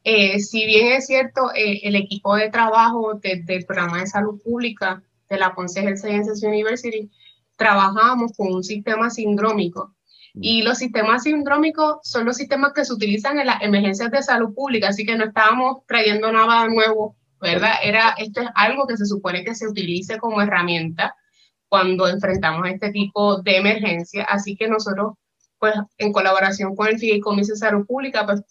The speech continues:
Speaker 1: pudimos utilizar plataformas donde las personas pudieran entrar y reportar en tiempo real y de alguna forma poder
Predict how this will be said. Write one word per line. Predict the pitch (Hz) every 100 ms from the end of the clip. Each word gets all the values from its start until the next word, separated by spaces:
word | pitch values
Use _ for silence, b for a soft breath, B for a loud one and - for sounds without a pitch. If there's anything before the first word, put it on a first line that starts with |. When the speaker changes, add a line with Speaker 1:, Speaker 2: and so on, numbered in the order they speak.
| _
Speaker 1:
pudimos | 220 202 190 220
utilizar | 208 208 202 208 202
plataformas | 208 208 208 - 262 254 214
donde | 196 185 180 175 -
las | 196 196 190
personas | 202 202 269 320 -
pudieran | 196 180 202
entrar | 254 277 196 202 - -
y | 202
reportar | 196 190 185 190 185
en | 202 214
tiempo | 220 220 233
real | 220 208 208 285 302 _ _ _ _ _
y | - 220
de | 214
alguna | 202 190 208 226
forma | 240 233 240 254
poder | 220 202 190 185 190